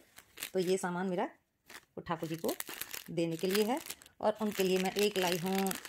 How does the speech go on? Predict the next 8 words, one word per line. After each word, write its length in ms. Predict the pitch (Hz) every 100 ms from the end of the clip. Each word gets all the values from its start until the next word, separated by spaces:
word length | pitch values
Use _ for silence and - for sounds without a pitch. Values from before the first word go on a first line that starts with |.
| - - - - - - -
टीका 240 | 202 196
करने 260 | 190 190 185
के 60 |
लिए 280 | 185 190 190
गणपति 420 | 175 175 196 226
जी 180 | 214 247 254 - _ _ _ _ - - -
का 80 | 190
नारियल, 400 | 170 180 233